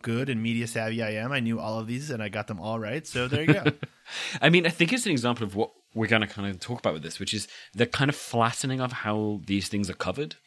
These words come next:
Speaker 1: Yeah, so I guess we should definitely, we should definitely point out that this is not a new thing of, like,
Speaker 2: No.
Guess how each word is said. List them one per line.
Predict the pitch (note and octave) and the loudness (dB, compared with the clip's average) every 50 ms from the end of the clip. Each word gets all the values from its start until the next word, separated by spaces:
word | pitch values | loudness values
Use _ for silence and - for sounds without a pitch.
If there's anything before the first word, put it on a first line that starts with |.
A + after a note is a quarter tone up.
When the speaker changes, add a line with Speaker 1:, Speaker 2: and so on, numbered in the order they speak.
| _ | _
Speaker 1:
Yeah, | - G3 A#3+ C4+ A3+ E3 | 0 4 6 6 6 6
so | D#3 - A#3 A#3 | 4 4 2 2
I | |
guess | A#3 C#4+ D#4 - - | 2 2 0 -2 -2
we | A#3 C4 | -4 -4
should | A#3 - A#3 F#3 | -2 -2 -2 0
definitely, | F3 F#3+ G3 - G3+ F#3+ F#3 F3 D3+ - - | 2 0 0 2 0 0 0 0 0 -2 -2
we | E3+ | -2
should | - A3 F#3+ | 0 2 2
definitely | A#3+ - D4 C#4+ | 0 2 0 -2
point | - - F#3+ D3 B2+ | -2 0 2 2 4
out | A#2+ A#2+ A#2 - | 2 2 0 -2
that | A#2+ A2+ A2+ - A#2 | -4 -6 -6 -4 0
this | C3 D#3+ E3 - - | 2 2 2 2 0
is | F3 D3+ | 0 2
not | D#3 C#3+ C#3+ C#3 C3 | 2 4 4 4 4
a | B2 A#2 | 4 2
new | A2+ A2 A2 A2 A2 A#2 B2 C3 C#3+ D3 C#3 C3 A#2+ G#2 | 2 0 0 0 2 4 6 6 8 8 8 8 6 4
thing | - - - G2+ C#2+ A#1+ A1+ - - - | 0 -4 -8 -10 -10 -12 -14 -14 -6 -2
of, | D#3 C#3+ B2+ C3+ | 0 0 0 2
like, | C3+ C3 B2 A#2+ A2+ - - - - - - - | 2 2 2 0 0 -4 -8 -18 -20 -20 -12 -8
Speaker 2:
No. | - E2 | -6 -4